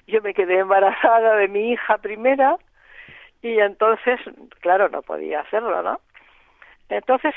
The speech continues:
eh, al cabo de un tiempo, me quedé sola, en fin, eh, decidí que no quería volver a saber nada del teatro.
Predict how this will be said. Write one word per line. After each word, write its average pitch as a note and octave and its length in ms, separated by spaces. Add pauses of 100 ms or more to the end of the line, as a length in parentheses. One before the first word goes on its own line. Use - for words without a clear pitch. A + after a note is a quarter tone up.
eh, F#3+ 580
al F#3 220
cabo G#3 220
de G#3+ 160
un A3 100
tiempo, C#4+ 720
me A#3 140
quedé F3+ 320 (120)
sola, C#4+ 880
en F#3 180
fin, F3 260 (640)
eh, F#3+ 440
decidí A#3+ 580 (140)
que F3 540 (560)
no A3 320
quería G3+ 360
volver E3 340
a F3 120
saber E3+ 220
nada E3 260
del D#3 200
teatro. F3+ 580